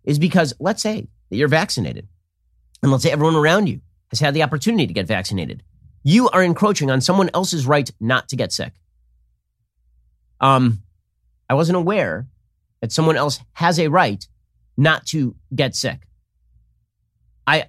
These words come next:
who guarantees this right? Hey, should we all lock ourselves in our homes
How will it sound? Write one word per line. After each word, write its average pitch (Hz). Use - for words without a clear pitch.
who 202
guarantees 185
this 104
right? 78
Hey, 180
should 160
we 147
all 151
lock 143
ourselves 139
in 117
our 101
homes 131